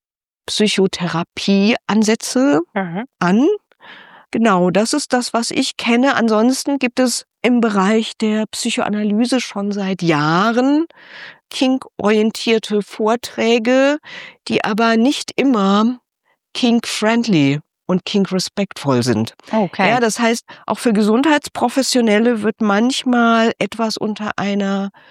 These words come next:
Speaker 1: B-D-S-M-Überschrift verkauft, aber man weiß nicht, ob da drin etwas Kink-Respektvolles oder etwas Kink-Pathologisierendes stattfindet.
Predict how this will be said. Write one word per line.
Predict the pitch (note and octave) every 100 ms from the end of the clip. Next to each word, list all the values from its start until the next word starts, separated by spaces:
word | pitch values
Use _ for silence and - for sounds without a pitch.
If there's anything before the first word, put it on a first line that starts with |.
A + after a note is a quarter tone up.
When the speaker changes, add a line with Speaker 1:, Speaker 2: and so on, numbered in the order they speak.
| - - _ _
Speaker 1:
B-D-S-M-Überschrift | G#3 A3+ - G3 - G3+ - E4 C#4 - G3 G#3 - -
verkauft, | A3+ - E3+ E3 A3 - - - _ - _ -
aber | E3 G#3+
man | G#3 G3 G3
weiß | F3+ F3 - A3+
nicht, | C#4 - -
ob | - _ -
da | G3+
drin | G3+ F#3 B3 A3 A#3 - - - - -
etwas | G3+ G3+ G3+ -
Kink-Respektvolles | A#3+ A3+ F#3 - C4 E4 - - F#3+ G3 A#3+ -
oder | G3+ G3
etwas | - - G3+ -
Kink-Pathologisierendes | - A3+ - - G3+ G3 F#3+ F#3 F#3 A#3 G#3+ E3+ F3+ -
stattfindet. | - D#3+ - G3 F#3+ G#3 A#3+